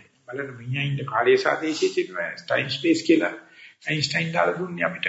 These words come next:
වචනයක්. ඒකට අහු වෙන්නේ නැති තැනට යන්න පුළුවන්. හැබැයි ඒක නීරසයි. ඒ නිසා සංසාරේ කිසිම තැනක සැපක් කියලා දෙයක් ඇත්තේ නෑ. මේ ලෝකෙ පිළිලා තියෙන දුකක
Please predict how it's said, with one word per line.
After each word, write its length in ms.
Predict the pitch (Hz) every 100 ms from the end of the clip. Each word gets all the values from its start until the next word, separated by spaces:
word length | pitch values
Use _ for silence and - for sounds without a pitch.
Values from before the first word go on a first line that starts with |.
| 170
වචනයක්. 460 | - 156 175 190 - - _ _ _ _ _ _ _ _ _ _ _ _ -
ඒකට 240 | 151 -
අහු 200 | 151 151
වෙන්නේ 220 | 202 196
නැති 200 | 175 180
තැනට 280 | 180 156 160
යන්න 260 | 208 160 -
පුළුවන්. 400 | 175 - - - - _
හැබැයි 380 | - 80 82
ඒක 180 | 76 78 98 92
නීරසයි. 460 | 80 82 - - - _ _ _ _ _ _
ඒ 60 | 143
නිසා 240 | 143 156
සංසාරේ 520 | 139 143 - 151 151
කිසිම 380 | - - - 262 254
තැනක 380 | 123 110 110 - - - _ _ _ _ _ _ _ _ _ -
සැපක් 340 | 135 127 160
කියලා 260 | - 185 143
දෙයක් 220 | 131 131
ඇත්තේ 260 | - - 120
නෑ. 200 | 127 247 - - _ _ _ _ _ _
මේ 160 | - - - - _ _
ලෝකෙ 260 | 135 143 135
පිළිලා 340 | - 151 175
තියෙන 320 | 170 180 175 143
දුකක 340 | 165 226 214